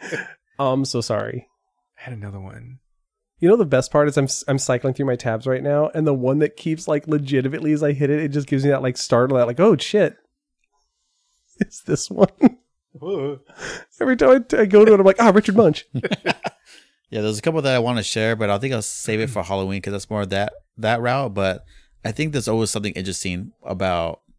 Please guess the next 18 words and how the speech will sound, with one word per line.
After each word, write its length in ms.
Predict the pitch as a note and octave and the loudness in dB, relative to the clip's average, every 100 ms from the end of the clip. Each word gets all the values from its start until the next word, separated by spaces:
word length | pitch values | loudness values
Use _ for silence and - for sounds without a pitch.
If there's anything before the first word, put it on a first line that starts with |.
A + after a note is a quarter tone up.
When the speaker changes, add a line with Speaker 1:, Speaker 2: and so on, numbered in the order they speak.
| _ - | _ -12
Speaker 3:
knowing 400 | B2 A#2+ C3 C3+ | -2 2 2 2
the 180 | A#2+ G#2+ | 0 0
unknown. 520 | A2 G#2 F#2+ E2 F2 _ _ _ _ _ _ | 0 -2 -2 -6 -10 _ _ _ _ _ _
And 120 | A2+ A#2 | -6 -4
I 40 | |
think 140 | B2+ | -2
that's 120 | A#2+ - | -2 -4
something 200 | A#2 G2+ | -4 -4
that 120 | F#2+ | -4
draws 420 | G2+ F#2+ F#2 F2 | -2 -2 -4 -8
a 120 | G2 | -10
lot 200 | F#2 F2+ | -4 -4
of 60 | F2+ | -4
people. 400 | G2+ F#2+ G#2+ B2+ | -8 -6 -4 -4
Speaker 1:
Yeah, 220 | A2+ G2 | -6 -8
and 80 | A2+ | -8
that's 140 | A#2 - | -6 -2
Speaker 3:
And, 240 | A#2+ G#2 | -2 -4